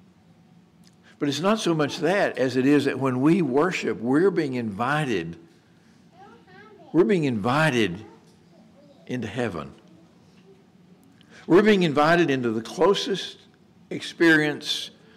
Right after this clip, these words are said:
to heaven that humans can have on this earth when we worship God. That's what we have come to, he says.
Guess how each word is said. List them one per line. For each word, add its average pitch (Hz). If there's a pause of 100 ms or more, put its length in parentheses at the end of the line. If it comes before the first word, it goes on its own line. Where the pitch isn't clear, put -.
(200)
to 139
heaven 131 (120)
that 123
humans 131
can 113
have 101
on 101
this 104
earth 101 (180)
when 104
we 104
worship 107
God. 73 (1300)
That's 139
what 135
we 110 (260)
have 120
come 196
to, 87 (300)
he 117
says. 87